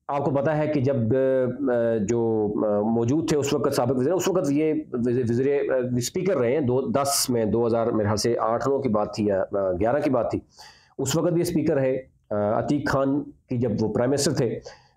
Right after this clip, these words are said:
उस वक्त इन्होंने अपने benoi जो है, ज़ाती जो रिश्तेदार हैं, बिशारत हुसैन साहब को, उन्होंने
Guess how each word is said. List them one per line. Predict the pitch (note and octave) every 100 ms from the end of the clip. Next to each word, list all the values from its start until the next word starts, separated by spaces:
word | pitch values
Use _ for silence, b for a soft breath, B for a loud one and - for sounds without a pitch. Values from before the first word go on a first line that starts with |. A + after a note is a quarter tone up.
| B
उस | G3+ G3+
वक्त | A3 G#3+ F#3
इन्होंने | F3 F3 F3+ F#3
अपने | D3 D3+ E3 E3 C3+
benoi | A#2+ A#2+ D3
जो | C3+ C3+
है, | B2+ C3+ C#3
ज़ाती | A2+ A#2 A2+ C#3
जो | A#2+ B2
रिश्तेदार | A2 B2 A2 B2+
हैं, | C3 B2+
बिशारत | G#2 - A#2 C3 A#2
हुसैन | G2+ D3+ E3
साहब | C3+ A#2 G2+ -
को, |
उन्होंने | A2+ D3+ D#3 D3+ C#3+ C#3